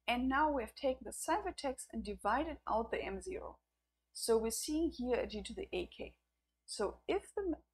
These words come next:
if I equals zero, what we're seeing here is a valid Diffie-Hellman triple. If I equals one,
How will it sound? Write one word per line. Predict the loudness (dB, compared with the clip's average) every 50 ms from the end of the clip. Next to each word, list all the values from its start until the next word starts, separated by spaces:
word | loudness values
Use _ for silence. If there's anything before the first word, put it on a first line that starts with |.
| _ _
if | -6 -6 -6 -6 -12 -6 -2
I | 0 0 0 0 -2 -4 -8 -12 -10
equals | -10 -10 -8 -6 -8 -8 -6 -6
zero, | -4 -2 0 2 2 4 4 2 2 -2 -6 _ _ 0
what | 0 0 0
we're | 0
seeing | -6 -6 -6 -4 -4 -2 -2
here | -2 -4 -4
is | -4 -4
a | -4
valid | 0 0 0 0 0 -4
Diffie-Hellman | -6 -10 -10 -10 -10 -8 -8 -8 -10 -10 -12
triple. | -12 -12 -14 -14 _ _ _ _ _ _ _ _ _ _ _ _ _ _ _ _ _ _ _ _ _ _ _ _ _ _ _ _ _ _ _ _ _ _ _ _ _ _ _ -4
If | -2 4
I | 4 6 4
equals | 4 2 -4 -8 -8 -2
one, | 4 6 6 6 6 2 -2